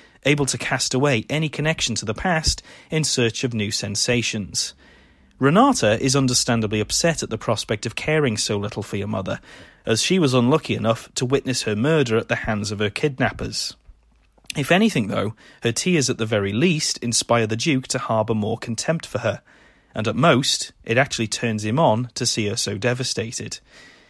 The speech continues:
The men are also not averse to sexually abusing their charges seemingly at random, forcing them to urinate on them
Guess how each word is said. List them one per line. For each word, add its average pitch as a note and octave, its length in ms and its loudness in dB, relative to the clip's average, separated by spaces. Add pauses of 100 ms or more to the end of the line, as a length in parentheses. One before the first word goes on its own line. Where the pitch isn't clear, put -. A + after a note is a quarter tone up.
(400)
The C3+ 60 2
men G3 180 6
are G#3 100 8
also G#3+ 300 6
not D3+ 220 4
averse B2+ 380 4
to B2+ 100 -2
sexually - 500 0
abusing C3 440 0
their G2+ 120 0
charges G#2+ 600 -4
seemingly A#2 580 0
at - 60 -6
random, C3+ 560 0 (340)
forcing A#2+ 380 2
them A2 120 2
to - 120 -4
urinate B2 600 2
on D3 160 0
them F3+ 240 0